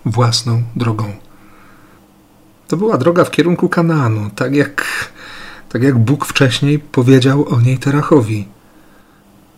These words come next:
Ale, ale teraz Abram ma już iść dla siebie. To ma być jego świadomy wybór.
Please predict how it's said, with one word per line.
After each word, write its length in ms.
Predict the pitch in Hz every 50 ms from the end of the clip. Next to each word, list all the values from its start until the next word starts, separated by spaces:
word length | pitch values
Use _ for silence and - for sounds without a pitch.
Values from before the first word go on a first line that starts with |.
| _ _ - - -
Ale, 360 | - 113 110 117 117 117 117 117 - - - - - - - - -
ale 140 | 113 117
teraz 460 | 117 - 131 131 139 143 - - - - - -
Abram 360 | 123 117 123 123 120 123 113 - - - -
ma 100 | 117 110
już 220 | 117 113 - - -
iść 340 | - 127 - - - - - - _ _ -
dla 320 | 113 107 113 120 117 - -
siebie. 420 | - - - 120 113 104 104 92 - - - _ - - _ _ _ _ _ _ _ _ _ _ _ _ - -
To 80 | - 117
ma 120 | 117 123
być 200 | 117 120 117 -
jego 340 | 139 123 123 113 113 117 107
świadomy 460 | - - - 113 113 120 117 113 107
wybór. 320 | 98 110 104 107 95 85